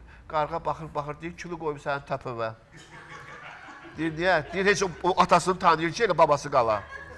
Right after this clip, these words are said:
Sən soruş gör, atan kimdir, heç atasını tanımır o." "Nə baba,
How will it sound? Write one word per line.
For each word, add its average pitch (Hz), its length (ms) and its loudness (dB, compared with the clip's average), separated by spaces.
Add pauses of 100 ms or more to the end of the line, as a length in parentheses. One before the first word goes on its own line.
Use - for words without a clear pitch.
(140)
Sən 160 140 0
soruş 175 260 2
gör, 175 100 2
atan 165 300 4
kimdir, 185 260 -4
heç 190 100 -2
atasını 175 360 -2
tanımır 120 340 0
o." 110 160 -4 (520)
"Nə 165 200 8
baba, 165 400 8